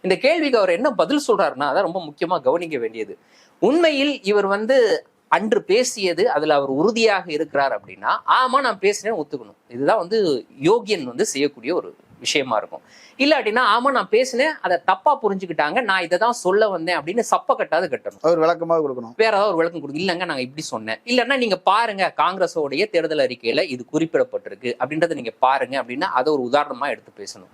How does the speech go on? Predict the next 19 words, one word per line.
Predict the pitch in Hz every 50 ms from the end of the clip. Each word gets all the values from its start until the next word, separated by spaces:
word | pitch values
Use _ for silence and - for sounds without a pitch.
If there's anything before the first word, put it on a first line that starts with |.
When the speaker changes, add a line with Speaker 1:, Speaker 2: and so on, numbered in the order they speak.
| - - - - -
Speaker 1:
அவர் | - 120 117
என்ன | 127 180 233 254
பண்றாரு, | 214 170 143 - 135 127 113 - 80 87 123 175 - _ _ _ _ -
எதிரில் | 135 160 226 254 240 220
உட்காந்துருக்காங்க, | 220 208 185 185 180 165 151 143 131 127
அந்த | 135 131 -
வழக்கமா | 139 165 180 196 190 185 165
அண்ணாமலை | 160 185 220 226 220 196 160 147 120
பண்ணுவார்ல, | 123 123 123 113 107 101 101 98 98 92 - _ _ _ _ _ -
ஒரு | 143 160 160 151
நியாயமான | 151 151 160 190 220 233 247 226 196 185 190 202 196 170
கேள்வி | - - 165 165 170 151
வந்து | 135 123 160 180
பத்திரிகையாளர் | - 143 - - 156 147 139 127 120 113 -
கேட்ட | - 120 117 - 117
உடனே | 104 95 98 92 104 117 156 170 -
அவர் | 131 131 127
என்ன | 123 147 160 151
பண்ணுவாரு, | 131 123 117 113 110 104 113